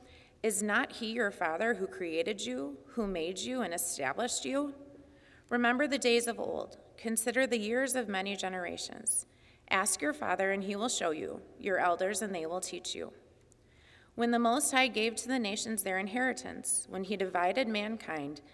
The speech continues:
he fixed the borders of the peoples according to the number of the sons of God.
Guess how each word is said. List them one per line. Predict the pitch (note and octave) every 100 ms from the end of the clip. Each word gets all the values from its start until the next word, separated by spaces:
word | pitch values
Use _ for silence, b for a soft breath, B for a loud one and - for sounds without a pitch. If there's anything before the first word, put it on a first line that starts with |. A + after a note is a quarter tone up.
| B B -
he | B3+
fixed | - C#4 -
the | C#4+
borders | G#3 A3 A3 C4+ C4+
of | A#3
the | C#4+
peoples | - - D#3+ D3 -
according | - F#3 - F#3 G#3 A3
to | G#3+
the | F#3
number | F3+ E3 E3+ G3
of | G#3
the | G3+
sons | A3+ E3+ D#3+ D#3+
of | D#3 -
God. | C#3 -